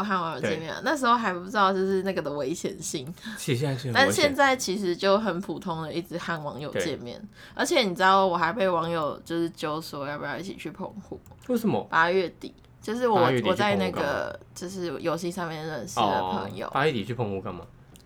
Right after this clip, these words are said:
Speaker 2: 玩水吗？
Speaker 1: 玩玩水啊，而且也比较不会那么热。可是我很怕那时候台风。
Speaker 2: 对啊。
Speaker 1: 然后我这次也不想去玩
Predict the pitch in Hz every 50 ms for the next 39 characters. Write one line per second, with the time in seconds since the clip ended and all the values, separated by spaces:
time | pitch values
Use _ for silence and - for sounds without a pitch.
0 | - - - - - 113 104 - 180 185 196 190 196 202 240 - - - 208 190
1 | 175 165 156 147 123 127 143 175 196 208 202 190 180 170 - 135 175 175 175 180
2 | 147 151 165 170 165 175 170 170 - 214 254 320 285 196 160 196 208 196 190 190
3 | 190 190 175 160 156 - - - - - - - - - - 139 123 127 127 120
4 | 110 107 107 104 - 214 226 262 269 262 247 240 - - - 196 196 254 254 247
5 | 254 233 202 170 165 180 202 185 160 131 - 196 - - 202 185 175 - - -
6 | 147 107 85